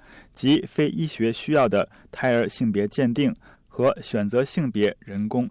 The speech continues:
终止妊娠。新华社说，本次专项行动将加大对医疗卫生、计划生育技术服务机构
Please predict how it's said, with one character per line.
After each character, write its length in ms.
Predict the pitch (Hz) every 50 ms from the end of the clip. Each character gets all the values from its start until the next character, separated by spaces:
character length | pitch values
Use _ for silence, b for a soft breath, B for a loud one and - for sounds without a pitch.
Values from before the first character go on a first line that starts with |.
| - -
终 220 | - 123 127 131
止 180 | 127 - 92 87
妊 180 | 87 92 104
娠。 240 | - - 120 123 - - _ b b b b b b b b -
新 180 | - - 165
华 120 | 156 147 147
社 180 | - 160 139
说， 260 | 127 - 151 151 - - - - - _ _ _ _
本 160 | - 135 147
次 160 | 147 - 180
专 180 | 156 - 175 175
项 200 | - 175 147 131
行 220 | - - 113 127
动 180 | 127 147 123 - -
将 240 | - - 131 127 127
加 180 | 127 - 139 135 139
大 160 | 143 123 - -
对 200 | - 123 110 110 107
医 140 | - 131 131
疗 140 | 120 113
卫 180 | 117 - 123 110
生、 240 | 107 - - 143 - - _ _ _ - -
计 140 | - 139 123
划 180 | 123 123 113
生 240 | 110 - 139 131 131
育 140 | 131 127 117
技 160 | - - 127
术 120 | - 113
服 240 | 104 - - - 123
务 80 | 123 110
机 140 | - - 127
构 240 | - 143 123 -